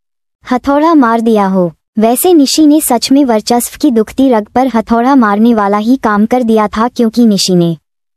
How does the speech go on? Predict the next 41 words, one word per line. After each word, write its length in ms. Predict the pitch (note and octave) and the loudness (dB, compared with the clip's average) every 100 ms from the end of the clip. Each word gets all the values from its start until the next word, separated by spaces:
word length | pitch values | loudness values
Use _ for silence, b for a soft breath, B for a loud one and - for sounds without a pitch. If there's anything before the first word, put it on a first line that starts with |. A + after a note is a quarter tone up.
| _ _ G#3+ | _ _ -2
वर्चस्व 540 | A3+ A#3+ D4 - - | -2 -2 -2 -4 -4
की 100 | F4+ | -2
चेस्ट 360 | D#4+ C4 B3+ - | 0 0 -2 -4
पर 200 | C#4+ C#4+ | -2 -2
वहां 280 | A3 A3+ B3 | -2 -2 0
पर 180 | C#4 | 0
मुक्का 380 | C#4+ A#3 - C#4+ | 2 0 0 0
मार 240 | C4 A3+ A3+ | 0 0 0
दिया 260 | G#3 F#3+ | 0 0
था 240 | F3 G#3 C4 | -2 -2 -2
जहां 300 | A3+ A#3 C4 | 0 0 0
पर 200 | C#4+ C4+ | -2 0
वर्चस्व 520 | A3 G#3 A#3 - - | -2 -2 -4 -4 -4
को 120 | C#4+ | -2
गोली 320 | A#3+ A3 A#3 | 2 2 2
लगी 280 | A#3 G3+ G#3 | 2 0 0
हुई 240 | G3+ F#3 F3+ | 0 0 -2
थी। 280 | F#3 E3+ D#3 _ _ _ _ _ - | -4 -6 -6 _ _ _ _ _ 0
ये 220 | A#3 D#4 | 2 4
मुक्का 360 | D4 C#4 - E4 | 2 0 -2 2
निशी 320 | C4 - D4 | 2 2 2
ने 140 | C#4+ | 2
काफी 400 | C#4+ A3 G#3+ C#4 | 0 -2 -2 0
जोर 200 | B3+ A#3+ | 2 0
से 180 | A#3+ D4 | 0 0
मारा 320 | C4 G3+ G3 | 0 0 -2
था, 220 | F#3 G3+ B3+ | -2 -2 -2
जिस 280 | A#3+ C4 | -2 -2
वजह 280 | A3+ G#3+ C4+ | -2 -2 -2
से 180 | C4 D4+ | 0 -2
वर्चस्व 540 | A3+ G3+ A3 A3 - - | -2 -2 -2 -4 -4 -4
को 80 | |
अपने 360 | C#4 G#3+ A#3+ C4 | -2 -2 0 0
घाव 280 | G#3+ G3+ G#3 - | 0 -4 -4 -4
पर 100 | A#3+ | -4
तेज 340 | A#3 B3 A#3+ | -2 -2 -2
दर्द 220 | A#3 B3 | -2 -2
होता 260 | A3+ G#3 G#3 | -2 -2 -2
है। 200 | G3+ G3+ | -2 0
वो 120 | A3 | 0
अचानक 480 | A#3+ G3+ G3 F3 | -2 -2 -2 -2